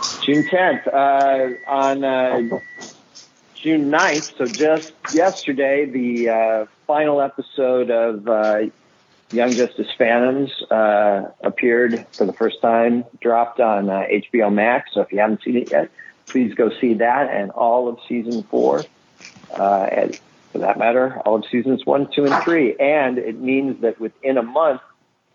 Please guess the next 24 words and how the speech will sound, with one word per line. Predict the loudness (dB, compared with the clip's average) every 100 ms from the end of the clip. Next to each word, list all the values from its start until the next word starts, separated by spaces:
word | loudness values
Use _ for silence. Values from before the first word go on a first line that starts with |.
| _
uh, | 0 0
the | 0 -2
new | 2 2 0 -4 _ -20 -18 -16 -16 -6
companion | -6 -2 0 2 2
comic | 0 0 2 0 0
book | -4 -4 _ -12
canon | -2 0 2 2 0 -4 -10 _ _ _ _
to | 0
the | 0 0 0
series, | 2 2 2 2 2
uh, | 0
Young | 2 2 2
Justice | 2 -2 -2 -6 -2
Targets, | 0 0 0 -2 -6 -20 _ _ _ _
will | -2 -2
begin, | 0 -4 0 2 2 2
uh, | 0 0 2 2 0
coming | 0 2 2
out | 2
also | 2 0 0 0 0
in | -2 -4 -2 -2
June | 0 0 0 -2 -2
and | -2 0
July. | 0 0 0 0 -2